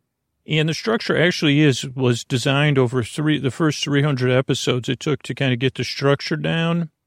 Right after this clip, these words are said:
uh, to where it is today, and maybe another hundred and fifty to, to where the, to the full-on structure. But so, and it, it, so, like, uh, it can throw people off. So show starts off with the greeting.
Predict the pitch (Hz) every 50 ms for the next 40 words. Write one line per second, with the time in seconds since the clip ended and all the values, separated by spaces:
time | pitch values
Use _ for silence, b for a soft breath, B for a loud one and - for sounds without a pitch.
0 | _ _ _ _ _ _ _ _ _ _ _ _ _ _ _ _ _ _ _ _
1 | _ _ _ _ _ - 135 127 127 120 120 - - - 135 143 143 139 139 131
2 | 131 127 120 - - - - 131 120 120 127 123 123 123 117 117 135 131 135 127
3 | 117 _ _ _ _ _ _ - 135 131 135 139 156 156 143 151 139 135 135 135
4 | 131 131 123 120 117 143 135 123 127 123 123 113 - 139 131 123 - - 135 123
5 | 117 117 _ - - 135 - - - 123 120 123 123 120 120 127 120 127 120 123
6 | 127 123 107 _ - 151 147 139 131 127 120 110 - - 175 175 160 131 113 -
7 | 123 - - - 131 120 120 - - - 127 120 127 139 - - - 156 139 139
8 | 135 131 131 127 - _ _ _ _ _ _ _ _ _ _ _ _ _ _ _
9 | _ _ _ _ _ _ _ - 165 170 165 151 143 147 151 - 165 156 147 -
10 | - 151 143 127 - 160 156 143 135 131 135 139 139 143 143 135 123 117 - -
11 | 131 123 123 120 123 - - 165 - 202 185 170 - 175 147 143 127 117 - -
12 | - 156 151 135 - - 214 196 190 - - 202 180 170 - 190 180 156 - 180
13 | 170 - 185 156 139 143 139 131 127 123 120 120 120 123 143 143